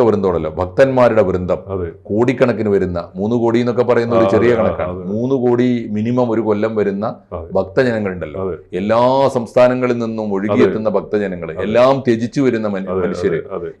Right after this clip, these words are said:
Speaker 1: എല്ലാ ഇച്ഛകളും മാറ്റിവെച്ചു വരുന്ന മനുഷ്യര്,
Speaker 2: അതെ.
Speaker 1: ആ മനുഷ്യരുടെ നിശബ്ദമായൊരു തീരുമാനം ഉണ്ടാകും, ഇനി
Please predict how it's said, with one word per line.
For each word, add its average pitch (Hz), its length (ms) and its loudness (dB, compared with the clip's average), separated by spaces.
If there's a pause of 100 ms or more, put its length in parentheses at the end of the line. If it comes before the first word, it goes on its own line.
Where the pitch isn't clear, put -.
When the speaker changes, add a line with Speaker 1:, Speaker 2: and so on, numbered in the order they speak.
Speaker 1:
എല്ലാ 120 160 6 (140)
ഇച്ഛകളും 147 460 4
മാറ്റിവെച്ചു 123 480 0
വരുന്ന 107 240 -2
മനുഷ്യര്, 90 400 -6
Speaker 2:
അതെ. 80 100 -8 (260)
Speaker 1:
ആ 104 140 4
മനുഷ്യരുടെ 101 480 0
നിശബ്ദമായൊരു 107 640 -2
തീരുമാനം 87 380 -6
ഉണ്ടാകും, 76 320 -8 (400)
ഇനി 92 120 -6